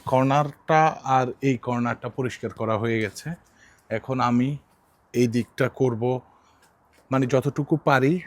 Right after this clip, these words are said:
আজকে একটা টাইডি আপ করে রেখে দিব, because, আহ, গার্ডেনে কিছু কাজ করতে হবে। আহ, যদি গাছ টাছ লাগাই, ফুল গাছ বলেন, সবজি বলেন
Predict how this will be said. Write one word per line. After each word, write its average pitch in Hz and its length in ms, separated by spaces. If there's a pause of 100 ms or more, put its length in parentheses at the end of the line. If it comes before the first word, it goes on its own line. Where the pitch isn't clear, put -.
(120)
আজকে - 200
একটা 160 340
টাইডি 131 400
আপ 135 160
করে 131 200
রেখে 117 260
দিব, 110 260 (500)
because, 117 580
আহ, 107 340 (100)
গার্ডেনে 110 380
কিছু - 320
কাজ 117 320
করতে - 320
হবে। 120 240
আহ, - 760
যদি 107 260
গাছ 110 340
টাছ 110 280
লাগাই, 104 280
ফুল 104 300
গাছ 107 220
বলেন, 104 360
সবজি 98 400
বলেন 110 320